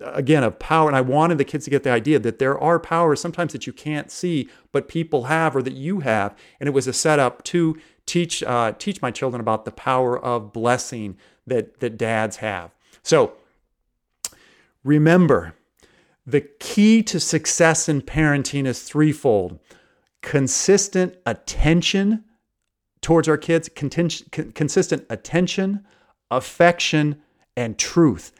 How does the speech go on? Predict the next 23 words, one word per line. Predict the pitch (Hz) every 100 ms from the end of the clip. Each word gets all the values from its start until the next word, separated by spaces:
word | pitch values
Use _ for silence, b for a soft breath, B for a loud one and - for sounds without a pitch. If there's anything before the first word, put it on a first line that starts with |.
| _
They | - 113
need | 127 160 151
to | 156
know | 147 143 139 131 B B
what | 110 131 135 -
is | 131 -
true. | - 151 123 82 _ _ _ b b b b
The | 123 139
secret | - 202 220 233 208
to | 170
success | - 135 - 170 160 117 -
with | 131 143 143 -
the | 131
See | - 175 165
for | 160
Yourself | 135 120 143 131 113
guides | 135 139 123 113
are, | 113
first | 113 - 170 -
of | 120
all, | 110
number | 120 143
one, | 156 151 131 104